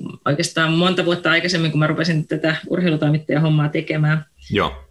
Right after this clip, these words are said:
Speaker 1: Ja tota, itse asiassa nykyään mulla on vaan puolikas kausikortti, koska me ollaan tehty sitten,
Speaker 2: Niin.
Speaker 1: kun on tullut lapsia ja muuta, kun ei pysty enää menee ihan, ihan noin helposti aina stadionille, niin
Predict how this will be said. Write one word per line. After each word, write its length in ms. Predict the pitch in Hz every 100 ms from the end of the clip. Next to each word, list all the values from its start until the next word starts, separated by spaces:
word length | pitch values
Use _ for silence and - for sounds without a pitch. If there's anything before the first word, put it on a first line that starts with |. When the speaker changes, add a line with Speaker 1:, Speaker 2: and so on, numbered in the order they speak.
| -
Speaker 1:
Ja 100 | -
tota, 640 | - - 151 151 147 - -
itse 200 | 170 185
asiassa 160 | 190 185
nykyään 300 | 190 196 170
mulla 160 | 170
on 60 | 156
vaan 200 | 165 165
puolikas 460 | 196 196 180 160
kausikortti, 600 | - 151 156 151 151 -
koska 220 | 156 151 156
me 80 |
ollaan 180 | 151 151
tehty 240 | 156 156 160
sitten, 200 | - 180
Speaker 2:
Niin. 100 | 165
Speaker 1:
kun 80 |
on 60 | 156
tullut 300 | 151 151 156
lapsia 320 | 165 - 156
ja 100 | 139
muuta, 300 | 143 147 143
kun 140 | 143 139
ei 80 | 143
pysty 340 | 156 - 143
enää 200 | 143 143
menee 280 | 147 147 143
ihan, 320 | 160 147 135
ihan 420 | - 156 151 143
noin 180 | 147 147
helposti 400 | 160 151 151 -
aina 140 | 143 151
stadionille, 640 | - 156 156 143 139 139
niin 240 | 143 151